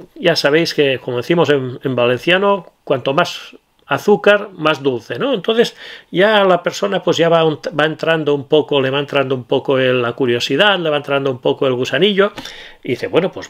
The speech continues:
vamos a completar un poquito más y vamos a tener, eh, algún perfume más". ¿Qué, qué me aconsejas? Pues yo te aconsejaría, primero, un perfume elegante para ocasiones formales,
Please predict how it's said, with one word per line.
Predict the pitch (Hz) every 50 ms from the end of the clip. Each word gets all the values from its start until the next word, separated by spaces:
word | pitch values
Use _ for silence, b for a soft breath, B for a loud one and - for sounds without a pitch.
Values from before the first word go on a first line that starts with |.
| - _ _
vamos | - 113 110 110 113 123 127 120
a | 127 120 123 120 -
completar | - 139 127 123 - 127 123 - 127 123
un | 139 131 127
poquito | - 143 - - 170 170 160 - 165
más | 165 202 226 240 214 175
y | 180
vamos | 160 156 143 143 131
a | 147 147
tener, | - - 151 160 175 180 - B B B B B B B B
eh, | - 170 147 143 143 143
algún | - - 131 131 147 180 170 -
perfume | 160 147 - - 147 127 110 95
más". | - - - -
¿Qué, | - 208 214 208
qué | - 226 233
me | 247 233
aconsejas? | 208 - - 151 131 - - - - - - - -
Pues | - 147 127
yo | 170 180
te | - 180
aconsejaría, | - - 127 - - - - - 101 92 90
primero, | - - 156 151 143 135
un | 170 185
perfume | - 202 - - 202 208 214
elegante | 185 147 120 107 117 110 107 104 _ - -
para | _ - 131 127
ocasiones | 123 120 - - - - 156 160 175 180 175 -
formales, | - - 113 101 104 110 113 113 101 87 - - -